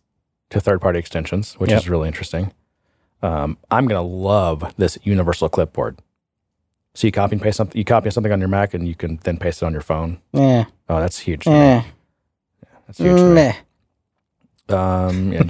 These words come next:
Speaker 1: you, you, <laughs> impossible to please, Sean. Um, Maps is opening up to third-party
Speaker 2: Oh,
Speaker 1: extensions.
Speaker 2: it's possible to please me.
Speaker 1: Well,
Speaker 2: Just got another
Speaker 1: uh,
Speaker 2: button to
Speaker 1: yeah,
Speaker 2: push.
Speaker 1: exactly. I'm not interested in those. Uh, your Maps will,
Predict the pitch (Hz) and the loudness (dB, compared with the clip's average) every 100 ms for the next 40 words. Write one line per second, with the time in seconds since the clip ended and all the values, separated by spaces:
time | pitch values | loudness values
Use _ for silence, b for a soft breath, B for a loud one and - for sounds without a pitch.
0 | - 95 - 95 80 98 90 92 87 80 | -2 -2 -2 -2 -2 0 2 0 -2 -4
1 | 87 80 - 82 82 - _ _ _ _ | -6 -4 -4 -4 -6 -10 _ _ _ _
2 | _ _ 92 82 - 110 113 135 - 131 | _ _ -2 -2 0 2 2 0 0 2
3 | 127 131 127 - - 127 135 127 - 156 | 2 0 -4 -4 -4 -2 -2 -2 2 4
4 | 151 139 202 113 101 - 120 113 90 - | 6 4 4 2 0 0 0 -2 -8 -14
5 | _ _ - 80 73 - - 90 87 80 | _ _ -4 -4 -4 -8 -8 -4 0 0
6 | 90 90 110 90 82 78 - - - 73 | 2 0 0 -4 -4 -4 -4 -12 -14 -16
7 | - 82 87 90 - 78 78 - - 78 | -16 -16 -16 -10 -6 -4 -4 -4 -4 -2
8 | 78 78 - b b b b b - 101 | -4 -6 -10 b b b b b -2 0
9 | 90 92 120 120 127 123 | 0 2 2 2 2 2